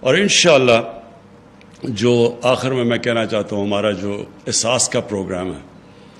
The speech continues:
हमने अब पूरा data complete कर लेंगे अपने गरीब सारे पाकिस्तान के घरानों का।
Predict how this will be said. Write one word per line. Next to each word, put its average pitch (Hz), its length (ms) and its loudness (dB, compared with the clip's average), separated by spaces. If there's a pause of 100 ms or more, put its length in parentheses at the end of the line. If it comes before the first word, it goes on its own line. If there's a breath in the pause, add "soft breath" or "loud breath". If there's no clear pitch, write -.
(220 loud breath)
हमने 117 220 4
अब 120 80 4
पूरा 139 320 2
data 120 320 0
complete 117 480 -6
कर 110 160 -2
लेंगे 110 200 -2
अपने 107 260 -2
गरीब 107 300 -2
सारे 143 300 2
पाकिस्तान 117 480 -2
के 104 80 -4
घरानों 104 420 0
का। 101 140 -8